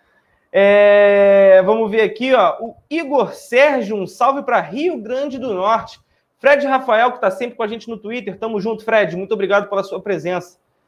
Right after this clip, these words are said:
É... um salve também pro Paulo Evangelista. É... Ivan Martins com a gente também. O Tex Marques, Almir Júnior.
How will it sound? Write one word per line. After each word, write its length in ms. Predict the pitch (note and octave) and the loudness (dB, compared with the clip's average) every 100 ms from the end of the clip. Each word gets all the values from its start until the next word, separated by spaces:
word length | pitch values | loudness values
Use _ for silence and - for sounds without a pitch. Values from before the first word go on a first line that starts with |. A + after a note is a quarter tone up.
| _ _ - | _ _ 0
É... 400 | F3+ F#3+ G3 G3 | 4 6 6 4
um 140 | G#3 | 2
salve 340 | G3+ B3 C4+ B3+ | -2 0 0 -2
também 320 | A#3 B3 A#3+ | -8 -8 -10
pro 100 | A#3+ | -14
Paulo 460 | _ A#3+ D4 D4 | _ 2 2 2
Evangelista. 1080 | C4 A3 B3+ A#3+ A3 G3 B3 B3+ - D3 G#2 - _ _ _ _ - | -2 -2 -8 -6 -6 -6 -10 -12 -12 -12 -12 -16 _ _ _ _ -8
É... 1080 | F3 F3+ F#3 F#3 F#3 F#3 F3+ F3+ F3 - _ _ _ | -2 0 0 0 0 2 2 2 2 -4 _ _ _
Ivan 520 | C4 C4+ E3 G#3 D#4+ | -8 -6 -4 0 2
Martins 500 | D#4+ - - G#3 B3+ | 0 -6 -8 -16 -16
com 140 | B3 G#3 | -10 -8
a 20 | |
gente 180 | G3 G#3 | -8 -10
também. 260 | F#3 G3+ | -10 -8
O 60 | G3+ | -10
Tex 440 | - A#3+ A3+ - | -6 -6 -6 -10
Marques, 400 | F3+ G3+ A3 - | -6 -4 -4 -2
Almir 380 | G#3 F#3+ A3+ G#3+ | -2 -2 -4 -10
Júnior. 540 | D3+ F3 B3 A#3+ D#3+ | -10 -10 -8 -8 -10